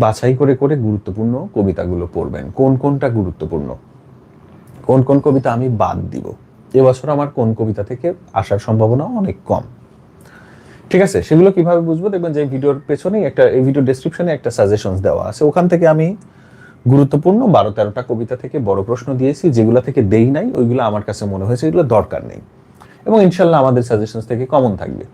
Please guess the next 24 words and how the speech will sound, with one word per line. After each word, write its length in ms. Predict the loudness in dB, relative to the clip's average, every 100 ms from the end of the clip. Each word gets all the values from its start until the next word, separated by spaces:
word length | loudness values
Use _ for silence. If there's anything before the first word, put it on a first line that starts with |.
| -20 _ _ -20 0
ঠিক 100 | 2
আছে? 140 | 2 -4 -8 -20 -20 _
তাহলে 180 | 2 2 4
কবিতা 240 | 4 4 2
কিন্তু 140 | 0 -2
আমাদের 200 | -4 -8 -8
কমে 200 | -8 -8 -10
গেল। 100 | -12 -16 _ _ _ _ _ _ -20 -12 0
এবার 140 | 4 6
আমরা 140 | 6 6 6
এই 60 | 6 4
যে 80 | -2 -6 -6
ধরে 160 | -4 -6
নিচ্ছি 200 | -8 -10 -10
যে 40 | -8
আমরা 180 | 0 0 0 -6 -20 -20 -20 -2
মোটামুটি 380 | 2 4 4 4 4 4
বারোটা 440 | 4 2 0 2 2 0
বা 100 | -2 -4 -8 -16 -20 -20 -8 0
একটু 120 | 2 4
বেশি 140 | 2 0
করে 120 | 0 0
ধরি, 160 | -2 -2 -8 _ -20 -12 0
আমরা 140 | 2